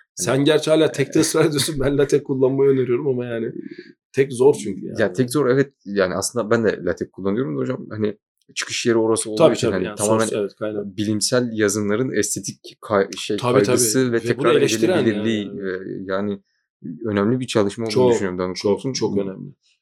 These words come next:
Speaker 1: Ve onun kendisi tekle ürettiği biliyorsun,
Speaker 2: Hı hı.
Speaker 1: e, Ali Hoca'dan, e, Çin'den getirdiği <laughs> kitapları var. Ben basılı
Speaker 2: Evet.
Speaker 1: halini almaya çalıştım ama
Speaker 2: Art
Speaker 1: çok
Speaker 2: of
Speaker 1: pahalıydı.
Speaker 2: Programming
Speaker 1: Evet,
Speaker 2: sanırım.
Speaker 1: e, yani inanılmaz. Yani
Speaker 2: Çok
Speaker 1: matematikle de ilgili var bir tane.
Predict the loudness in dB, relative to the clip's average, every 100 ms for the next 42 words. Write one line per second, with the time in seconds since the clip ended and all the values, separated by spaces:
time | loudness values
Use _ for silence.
0 | _ 2 4 6 4 2 2 0 0 0
1 | 0 2 0 2 -2 2 2 2 -4 -4
2 | -2 0 0 0 -4 -4 -2 0 0 -2
3 | -4 -6 -16 _ -2 2 2 2 -2 -4
4 | -6 -8 -6 -4 0 0 0 -2 -4 -6
5 | -4 -6 -2 -4 -2 2 2 2 0 -4
6 | -8 -18 -20 -18 -6 0 2 2 2 2
7 | 2 2 0 0 0 0 2 0 0 -2
8 | 0 2 2 0 -4 -2 0 0 -2 -2
9 | -4 -6 -10 -8 -6 -6 -6 -6 -2 0
10 | 2 0 -2 -4 -10 -8 -4 -4 -6 -12
11 | -8 -6 -2 -2 -2 -4 -4 -2 -2 0
12 | 0 -2 -4 -2 -2